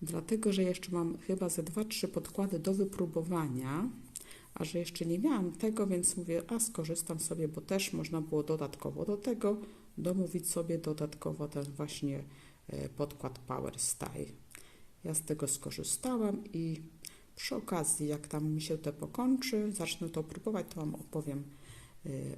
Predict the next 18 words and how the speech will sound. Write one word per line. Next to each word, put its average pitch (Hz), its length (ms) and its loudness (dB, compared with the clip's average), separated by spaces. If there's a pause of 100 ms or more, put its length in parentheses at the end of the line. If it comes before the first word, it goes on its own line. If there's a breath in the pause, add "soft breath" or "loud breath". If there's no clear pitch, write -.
(100)
o 143 140 -4
tym, - 240 -6
jak 135 200 -4
mi 139 60 0
się 139 140 -2
to 135 140 -6
sprawdziło. 175 600 0
Prawdopodobnie 156 800 -2
bardzo 190 320 0
dobrze 190 300 0
się 180 180 -2
sprawdza, 165 640 -2
bardzo 147 380 0
to 151 100 -4
jest, 135 280 -4
e, - 180 -4
trwały 170 500 0
podkład. 180 680 -2